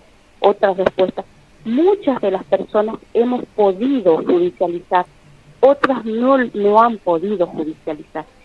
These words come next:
y las que hemos judicializado aún tenemos cuestiones porque,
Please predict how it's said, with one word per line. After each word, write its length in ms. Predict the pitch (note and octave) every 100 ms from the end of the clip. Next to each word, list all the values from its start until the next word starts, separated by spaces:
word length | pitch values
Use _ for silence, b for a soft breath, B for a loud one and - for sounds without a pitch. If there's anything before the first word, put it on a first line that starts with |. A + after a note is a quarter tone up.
| _
y 100 | A#3
las 160 | A3+ A3+
que 160 | - A#3
hemos 220 | C#4+ D4+
judicializado 920 | D4 B3+ A#3 A#3+ A3 G#3+ - C4+ C4
aún 300 | A3+ C4 D4
tenemos 540 | - A#3+ A#3 D#4 C#4+ G#3+ _ _ _ _ -
cuestiones 680 | A3 G3+ - B3 C4+ D#4+ -
porque, 460 | G#3+ - - A3+